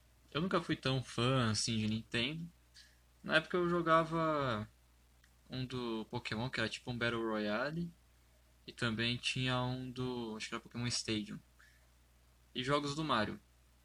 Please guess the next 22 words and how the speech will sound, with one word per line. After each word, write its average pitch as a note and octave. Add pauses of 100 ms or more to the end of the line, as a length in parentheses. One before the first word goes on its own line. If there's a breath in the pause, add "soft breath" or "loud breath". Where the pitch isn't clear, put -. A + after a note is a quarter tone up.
(360)
Tinha B2+
um B2
jogo C3
de B2+
tênis B2
do A#2
Mario A2+
que -
eu A#2
era A2+
viciadaço, A2 (200)
jogava A2+
direto, A#2
direto. C3+ (960 loud breath)
Mas F3
também F3
foi, F3
não F3
durou F3
muito C3+
esse B2
emulador. G#2+